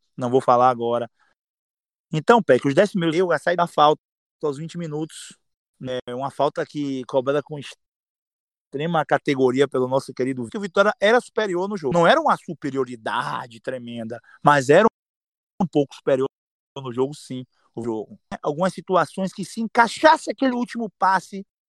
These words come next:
o Vitória chegaria ao segundo gol a crescer. Bem feita, né? Ora pelo Van, ora pelo, pela surpresa do Lelkovic, né? O Lelkovic hoje fez uma boa partida,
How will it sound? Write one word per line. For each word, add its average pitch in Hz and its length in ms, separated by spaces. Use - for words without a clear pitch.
o 147 120
Vitória 160 260
chegaria 147 320
ao 147 40
segundo 139 340
gol 135 160
a - 20
crescer. 135 480
Bem 226 160
feita, 180 500
né? 180 240
Ora 202 240
pelo 151 300
Van, 160 420
ora 185 160
pelo, 170 340
pela 165 200
surpresa 180 580
do 156 120
Lelkovic, 156 800
né? 139 160
O 180 80
Lelkovic 156 520
hoje 160 100
fez 151 240
uma 160 160
boa 170 220
partida, 180 760